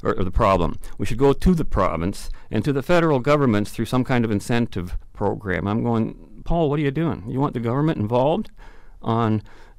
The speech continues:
you know, incentivizing people out of their cars? That just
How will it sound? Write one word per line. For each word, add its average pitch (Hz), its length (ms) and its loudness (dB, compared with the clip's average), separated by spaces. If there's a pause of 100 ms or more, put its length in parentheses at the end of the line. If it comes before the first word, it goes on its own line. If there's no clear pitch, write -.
(140)
you 123 140 -2
know, 117 160 4 (320)
incentivizing 131 880 4
people 135 280 2
out 123 120 2
of 120 60 0
their 104 120 0
cars? 139 380 -2
That 160 120 -4
just 151 220 -6